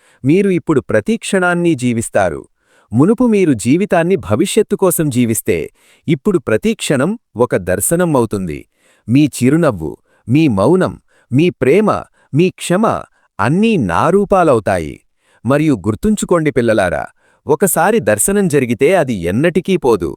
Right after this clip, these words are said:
అది మీతో ఉంటుంది. మీరు ఎంత దూరం వెళ్ళినా, ఎంత మరచిపోయినా, ఒక్క క్షణంలో అది మళ్లీ మెరిసిపోతుంది. ఎందుకంటే నేను మిమ్మల్ని వదిలి వెళ్ళను,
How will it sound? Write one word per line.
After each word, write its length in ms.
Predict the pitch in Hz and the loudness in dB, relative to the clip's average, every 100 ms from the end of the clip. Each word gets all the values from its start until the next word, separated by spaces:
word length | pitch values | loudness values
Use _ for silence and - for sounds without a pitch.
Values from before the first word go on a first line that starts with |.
| _ _ _ - | _ _ _ -6
అది 200 | 127 151 | -2 0
మీతో 320 | 143 127 127 | 0 0 0
ఉంటుంది. 560 | 87 98 123 139 95 71 - _ _ _ | 0 -2 0 0 0 -6 -12 _ _ _
మీరు 240 | 120 196 190 | 0 2 2
ఎంత 360 | 101 95 165 | 0 -2 0
దూరం 380 | 214 120 151 208 180 | -2 2 2 2 2
వెళ్ళినా, 360 | 147 120 98 62 - _ _ | 2 0 -2 -6 -12 _ _
ఎంత 320 | 87 113 185 | -2 -2 2
మరచిపోయినా, 800 | 208 113 120 - 220 180 131 98 57 _ _ _ | 0 0 -2 -2 0 2 0 -2 -6 _ _ _
ఒక్క 260 | 104 123 147 | -2 0 -2
క్షణంలో 540 | - - 120 175 165 185 | -4 -2 0 2 2 4
అది 200 | 151 120 | 2 0
మళ్లీ 380 | 82 95 143 214 | -2 -2 0 2
మెరిసిపోతుంది. 800 | 180 165 - 135 120 107 87 65 - _ _ _ | 2 0 0 0 0 -2 -6 -8 -16 _ _ _
ఎందుకంటే 640 | 87 117 180 196 135 110 76 - _ _ - | -2 0 2 2 0 0 -4 -6 _ _ -4
నేను 280 | 104 156 190 | 0 2 2
మిమ్మల్ని 420 | 160 143 139 127 | 2 2 2 0
వదిలి 340 | 78 90 143 175 | 0 0 0 2
వెళ్ళను, 400 | 147 117 95 | 2 0 -2